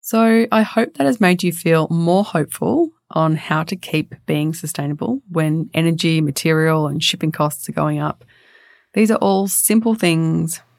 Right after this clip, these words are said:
based in evidence and credible studies that, although seem a bit boring, they're well within your control to actually make a measurable difference.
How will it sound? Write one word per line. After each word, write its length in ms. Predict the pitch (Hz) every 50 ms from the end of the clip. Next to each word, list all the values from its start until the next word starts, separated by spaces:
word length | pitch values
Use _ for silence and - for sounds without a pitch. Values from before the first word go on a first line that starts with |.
| _ _ _ -
based 280 | 165 170 165 170 -
in 120 | 190 - -
evidence 560 | 160 156 165 165 160 156 156 147 185 - -
and 200 | - 135 147 -
credible 420 | - - 160 165 190 185 214 -
studies 680 | - - - 151 143 151 147 143 139 139 143 151 - - _ _ _ _ _ _ _ _ _
that, 140 | 165 - -
although 520 | - 175 175 185 202 - 226 233 233 226 220
seem 560 | 226 - 220 208 196 202 208 208 196 185 - _ _ -
a 80 | 180
bit 140 | 208 277 -
boring, 520 | - 170 190 220 196 - - - 202 208 - _ _ _
they're 140 | - 190 190
well 320 | 185 175 175 180 214 214 208
within 240 | 214 - 185 165
your 140 | 160 160 156
control 480 | - 156 151 147 - 143 151 143 147 147
to 80 | - -
actually 360 | - - - - - 185 175
make 200 | 160 165 165 160
a 60 | - 160
measurable 540 | 156 156 151 151 156 160 160 156 156 151
difference. 580 | 147 - - - - 170 151 - - - -